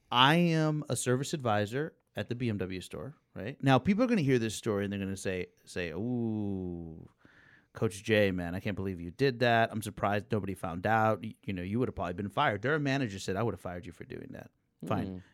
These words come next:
Speaker 1: You would have fired me for doing that.
Speaker 2: I'm very interested in the
Speaker 1: Mm,
Speaker 2: story
Speaker 1: okay,
Speaker 2: now.
Speaker 1: here we go.
Speaker 2: 'Cause I was your manager for a little while.
Speaker 1: Yes, you were.
Speaker 2: <laughs>
Speaker 1: Yes, you were. So, so what I did is I had a customer that came in and he was shopping me for tires on his X five. And it was an X five M.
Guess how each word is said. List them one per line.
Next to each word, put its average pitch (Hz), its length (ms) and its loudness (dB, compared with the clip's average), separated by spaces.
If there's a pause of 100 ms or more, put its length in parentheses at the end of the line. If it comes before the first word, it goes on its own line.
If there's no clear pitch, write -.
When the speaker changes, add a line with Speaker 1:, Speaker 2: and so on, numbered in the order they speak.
Speaker 1:
You 117 80 0
would 113 80 4
have 104 60 -4
fired 85 220 -6
me 87 100 -8
for 85 140 -12
doing 78 200 -12
that. 76 140 -14
Speaker 2:
I'm 98 200 -2
very 117 280 4
interested 120 600 -4
in 90 80 -4
the 85 80 -4
Speaker 1:
Mm, 85 40 -4
Speaker 2:
story 90 340 -4
Speaker 1:
okay, 87 100 -4
Speaker 2:
now. 85 80 -4
Speaker 1:
here 98 100 0
we 107 80 -2
go. 113 320 2
Speaker 2:
'Cause 104 120 -2
I 113 80 6
was 117 120 4
your 107 100 -2
manager 101 360 -10
for - 120 -12
a 87 40 -8
little 107 260 -4
while. 80 240 -8 (160)
Speaker 1:
Yes, 98 320 8
you 247 120 10
were. 139 360 6
Speaker 2:
<laughs> - 80 0
Speaker 1:
Yes, - 220 -4
you 120 80 2
were. 113 160 0 (160)
So, 123 380 6 (160)
so 101 320 0 (600)
what 120 280 6
I 190 120 6
did 123 260 4
is 101 100 -2
I 98 80 -2
had 120 140 0
a 139 40 -2
customer 90 520 -6
that 80 140 -12
came 120 280 -2
in 98 180 -8
and 101 160 -10
he - 220 -4
was 208 160 2
shopping 110 500 0
me 107 80 -2
for - 160 -12
tires 95 440 -2
on 87 140 -6
his 85 180 -12
X - 180 -10
five. - 320 -12 (1700)
And 143 100 10
it - 20 12
was 131 120 12
an 131 80 6
X 131 140 4
five 107 240 4
M. 95 220 2